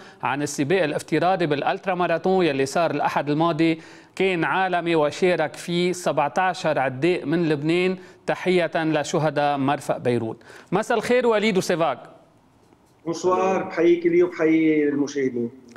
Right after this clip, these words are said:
Speaker 1: يعطيكم العافية. أول شيء بدنا نقول لكم الحمد لله على السلامة، إن شاء الله ما يكون حدا من عائلة النادي أو من عائلة الرياضة مصاب بكورونا، وبدنا نقول لكم مبروك على هيدا الإنجاز. وليد، بدي بلش معك،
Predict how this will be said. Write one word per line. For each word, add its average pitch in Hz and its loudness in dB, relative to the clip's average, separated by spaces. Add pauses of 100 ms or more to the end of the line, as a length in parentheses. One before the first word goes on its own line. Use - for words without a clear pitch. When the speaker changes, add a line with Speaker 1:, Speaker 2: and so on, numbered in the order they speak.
(300)
Speaker 1:
يعطيكم 147 -2
العافية. 185 0
أول 185 0
شيء 208 -4
بدنا 175 2
نقول 180 -2
لكم 180 0
الحمد 165 -4
لله 175 2
على 151 -4
السلامة، 165 0
إن 156 0
شاء 170 0
الله 165 0
ما 165 -2
يكون 180 0
حدا 190 -2
من 160 -2
عائلة 165 0
النادي 156 2
أو 160 2
من 151 0
عائلة 160 0
الرياضة 151 2
مصاب 139 0
بكورونا، 156 0
وبدنا 151 0
نقول 160 -2
لكم 175 0
مبروك 190 0 (260)
على 160 0
هيدا 165 0
الإنجاز. 156 0
وليد، 175 0
بدي 185 0
بلش 196 -2
معك، 151 0